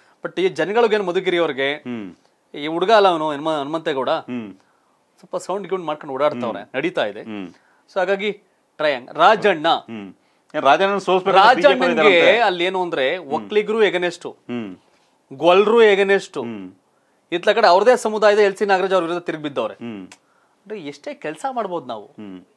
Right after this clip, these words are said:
Speaker 1: ಏನೇ ಸಾ-, ಸಾಲ ಯಾರ್ದು? ಡಿ ಸಿ ಸಿ ಬ್ಯಾಂಕ್ದು,
Speaker 2: ಹ್ಮ್.
Speaker 1: ಸರ್ಕಾರದ, ಅದೇನು
Speaker 2: ಹೌದು.
Speaker 1: ಸ್ವಂತ ಮನೆ ಅಂತ ಕೊಟ್ಟವ್ರೇನಲ್ಲಿ?
Speaker 2: ಇಲ್ಲ.
Speaker 1: ಸಾಲ. ಜನ ಯೋಚನೆ ಮಾಡ್ತಾರೆ, ಎದೆ ಯುದ್ಧ ಹಣವನ್ನ ಸುರಿದ್ರು
Speaker 2: ಹ್ಮ್.
Speaker 1: ನಿರ್ಧಾರ ಜನ ತಗೋತಾರೆ.
Speaker 2: ತಗೊಳ್ತಾರೆ.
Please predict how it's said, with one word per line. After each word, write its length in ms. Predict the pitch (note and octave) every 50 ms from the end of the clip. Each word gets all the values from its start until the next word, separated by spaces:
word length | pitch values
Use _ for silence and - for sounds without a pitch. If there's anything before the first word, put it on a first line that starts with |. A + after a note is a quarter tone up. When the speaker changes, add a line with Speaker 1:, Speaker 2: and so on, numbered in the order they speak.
| _ _
Speaker 1:
ಏನೇ 220 | C#3+ F3+ G3+ A#3+ A3
ಸಾ-, 380 | - - E3 C#3+ B2 A2+ _ _ _ _ _ _ _
ಸಾಲ 240 | - D3+ G3 A3 A3
ಯಾರ್ದು? 340 | A3 G3+ F#3 D#3+ C3+ B2+ B2
ಡಿ 120 | C#3 F3+
ಸಿ 100 | F3+ G#3
ಸಿ 120 | - -
ಬ್ಯಾಂಕ್ದು, 360 | E3+ D#3+ C#3+ A#2 A2 - - F#2+
Speaker 2:
ಹ್ಮ್. 260 | _ - A2 G#2+ G2+
Speaker 1:
ಸರ್ಕಾರದ, 460 | G2 - C3+ - F3 F3 D#3+ C#3+ A#2
ಅದೇನು 220 | A2+ C#3 C#3+ B2+
Speaker 2:
ಹೌದು. 200 | G#2 A2 G#2+ -
Speaker 1:
ಸ್ವಂತ 200 | - B2+ C3+ C#3+
ಮನೆ 220 | A3 C3 B2 C#3 D#3+
ಅಂತ 140 | E3+ E3 F3+
ಕೊಟ್ಟವ್ರೇನಲ್ಲಿ? 560 | E3+ E3 F3 E3 E3+ F3 G3 F#3+ F#3 D3 B2
Speaker 2:
ಇಲ್ಲ. 180 | G2+ G#2 F#3+ - - _ _ _ _ _ _ _ _ _ _
Speaker 1:
ಸಾಲ. 160 | - G#2 G2 G2 - _ _ _ _ _ _ _ _ _ -
ಜನ 180 | B2+ C#3+ D#3+ G3
ಯೋಚನೆ 380 | G#3 F3+ D#3+ D#3+ D#3+ - G3
ಮಾಡ್ತಾರೆ, 460 | F3+ E3 C#3+ B2 - A2 G2+ G2 - _ _ _ _ _ _ _ _ _ _ _ _ _ _ _ _ _ - - A2 A2+
ಎದೆ 280 | A#2 C#3+ - - A3+ A3+
ಯುದ್ಧ 240 | A#3 A3 G3 F3+ A3
ಹಣವನ್ನ 460 | G#3+ G3+ F#3 F#3 G3 G3 G3 G3 G3
ಸುರಿದ್ರು 580 | F3+ - E3+ E3 D#3+ C#3+ C#3 C3 B2 B2 C#3+ F3+
Speaker 2:
ಹ್ಮ್. 300 | A#2+ A#2+ A2+ G2+ G2 G2 _ _ _ _ -
Speaker 1:
ನಿರ್ಧಾರ 340 | D#3 F3 F3 E3 G3 F#3 F3+
ಜನ 200 | D3 C#3+ D3+ D3+
ತಗೋತಾರೆ. 420 | - C3 A#2+ A#2+ - G#2 F#2+ F#2+
Speaker 2:
ತಗೊಳ್ತಾರೆ. 540 | - F#2+ F2+ F#2 E2+ - - D#2 - -